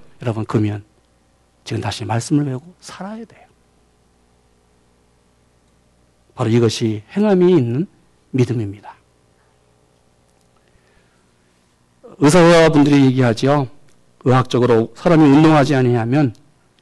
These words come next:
이 몸이 점점 이 산성 체질로 바뀌어진다고 말합니다.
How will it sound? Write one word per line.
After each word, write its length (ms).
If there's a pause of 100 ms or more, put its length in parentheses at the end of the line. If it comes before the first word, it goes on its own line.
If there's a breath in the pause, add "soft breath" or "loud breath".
이 40
몸이 300
점점 520 (320)
이 80
산성 540
체질로 440 (480)
바뀌어진다고 600
말합니다. 540